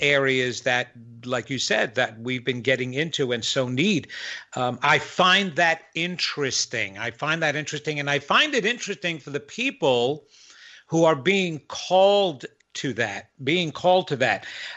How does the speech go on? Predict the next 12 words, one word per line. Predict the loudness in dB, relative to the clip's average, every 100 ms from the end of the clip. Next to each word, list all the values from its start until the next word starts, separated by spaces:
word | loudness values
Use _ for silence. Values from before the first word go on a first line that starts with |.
| -4
Um, | 0 0 0
so, | 0 4 4 2 -6
so | -2 0 0 -2
here's | -6 0 2 2 0
what's | -2 0
really | -4 -4
funny, | -4 -6 -4
because | -4 -4 -2
I | 2 2
was | 0 -4
told | 0 0 0 0
that | 0 0